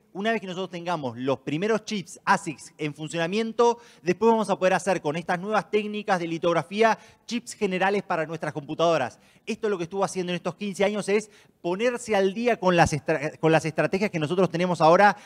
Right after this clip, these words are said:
de creación de chips. Llegó ahora al tope de gama. Ahora empieza la nueva ola de Bitcoin para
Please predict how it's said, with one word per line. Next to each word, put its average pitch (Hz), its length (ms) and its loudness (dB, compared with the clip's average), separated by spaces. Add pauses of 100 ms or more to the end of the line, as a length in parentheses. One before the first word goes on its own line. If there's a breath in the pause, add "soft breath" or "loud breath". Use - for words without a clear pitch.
(140 loud breath)
de 151 160 0
creación 170 400 2
de 180 100 6
chips. - 360 0 (400 soft breath)
Llegó 160 280 8
ahora 214 520 10 (100)
al 147 220 2
tope 202 200 6
de 170 100 6
gama. 135 600 2
Ahora 165 300 8
empieza 208 440 -2
la 185 240 2
nueva 190 400 4
ola 208 300 4
de 170 100 -2
Bitcoin 196 440 -4
para 165 360 2